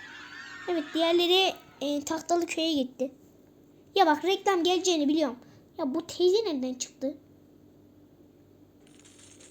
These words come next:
Ay, ayaklarım ağrıdı be. Evet, portala gidiyoruz.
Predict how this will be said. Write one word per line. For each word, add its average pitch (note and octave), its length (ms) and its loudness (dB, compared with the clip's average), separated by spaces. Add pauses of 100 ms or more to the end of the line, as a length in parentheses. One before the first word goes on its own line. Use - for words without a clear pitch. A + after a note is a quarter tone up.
(300)
Ay, - 540 -8
ayaklarım C4 540 0
ağrıdı B3 340 0
be. C4+ 160 4 (2750)
Evet, G4 420 0
portala F4 360 4
gidiyoruz. B3 560 -4